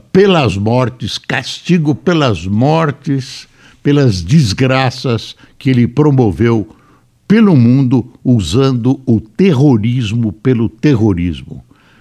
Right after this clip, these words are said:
Ah, eu acho que essa gente realmente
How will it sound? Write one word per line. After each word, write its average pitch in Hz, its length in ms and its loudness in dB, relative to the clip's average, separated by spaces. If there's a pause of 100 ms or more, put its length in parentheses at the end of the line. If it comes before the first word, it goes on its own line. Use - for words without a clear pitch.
(300)
Ah, 87 480 -6
eu 120 220 0
acho 110 260 -4
que 127 100 -6
essa 101 300 -2
gente 123 480 -2 (320)
realmente 110 1000 0